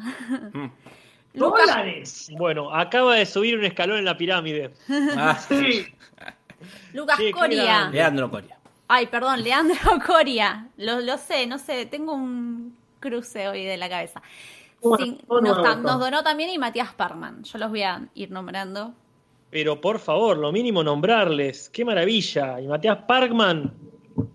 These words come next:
Speaker 4: pa, y está bien, ahora que es un, un youtuber famoso, está así.
Speaker 3: Famoso. Claro, está, gana plata ahora.
Speaker 4: Che, qué maravilla, posta. Esto,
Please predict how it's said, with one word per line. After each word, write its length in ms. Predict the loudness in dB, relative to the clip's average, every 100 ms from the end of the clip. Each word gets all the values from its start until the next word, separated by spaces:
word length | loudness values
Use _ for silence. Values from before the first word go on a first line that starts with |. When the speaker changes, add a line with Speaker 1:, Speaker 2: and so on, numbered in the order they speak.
| _ 0
Speaker 4:
pa, 300 | 2 4 4
y 60 |
está 180 | 2 2
bien, 160 | 4 2
ahora 240 | 2 0
que 120 | 0
es 120 | -4
un, 420 | -6 -10 -10 -16 -20 _ _ _ _
un 180 | -4 0
youtuber 680 | 0 2 4 6 4 0 -6
famoso, 360 | -4 -2 0 -2
está 180 | -2 -2
así. 280 | -2 -4
Speaker 3:
Famoso. 520 | -2 -2 -2 -4 -12 -12 _ -10 -10 -14 -16 -20 _ _
Claro, 540 | 0 2 2 0 -4
está, 320 | -8 -2 -2
gana 260 | 0 -2 0
plata 300 | 0 0 -4 -6
ahora. 320 | -6 -8 -16 _ _ _ _ _ _ _ _ _ _ _ _ _
Speaker 4:
Che, 220 | -2 0
qué 80 | 2
maravilla, 580 | 2 4 4 4 2 4
posta. 640 | 6 6 4 4 4 2
Esto, 680 | -2 -2 2 4 4 0 -6